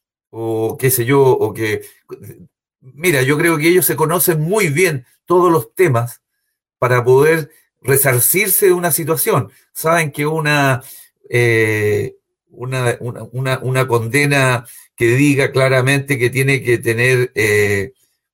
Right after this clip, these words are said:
¿cómo se llama esto? Eh, eh, eh, domiciliaria, etcétera, equivale a lo que nosotros tuvimos durante el tiempo de la pandemia, o qué sé yo, y, y aprenden. Eh,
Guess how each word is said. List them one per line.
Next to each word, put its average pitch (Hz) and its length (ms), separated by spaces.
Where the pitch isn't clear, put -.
¿cómo 123 180
se 127 100
llama 127 180
esto? 127 400
Eh, 101 400
eh, - 80
eh, 101 580
domiciliaria, 113 1040
etcétera, 151 480
equivale 151 460
a - 20
lo 160 100
que 147 80
nosotros 160 420
tuvimos 160 520
durante 139 320
el 127 80
tiempo 160 220
de 147 60
la 131 60
pandemia, 131 560
o 131 300
qué 147 140
sé 147 160
yo, 151 400
y, 123 160
y 131 140
aprenden. 139 560
Eh, 120 200